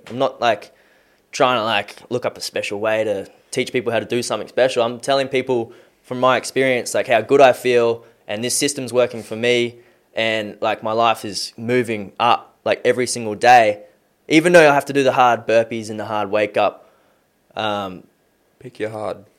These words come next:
Speaker 1: Yeah, pick your hard, but, like, it's just, I'm coming from a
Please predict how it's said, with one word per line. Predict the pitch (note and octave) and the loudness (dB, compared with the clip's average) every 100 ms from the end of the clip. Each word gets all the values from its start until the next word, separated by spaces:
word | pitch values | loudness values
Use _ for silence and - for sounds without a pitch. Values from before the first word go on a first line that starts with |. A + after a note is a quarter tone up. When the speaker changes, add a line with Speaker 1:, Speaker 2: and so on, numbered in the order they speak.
| _ _ | _ _
Speaker 1:
Yeah, | A2 D#3 F#3+ - | 4 8 8 6
pick | - F3 | -2 -2
your | C#3 | 0
hard, | B2+ C#3+ D3+ G2+ | 8 10 8 6
but, | G2+ - | 0 0
like, | A#2 | -2
it's | A#2 - | -2 -2
just, | C3+ - - _ _ _ | -2 -2 -8 _ _ _
I'm | B2 C#3 A2 _ - _ _ | 0 0 -6 _ -20 _ _
coming | D3 D3+ C#3+ | -2 -2 0
from | C#3 C3 | 0 0
a | A#2+ | -2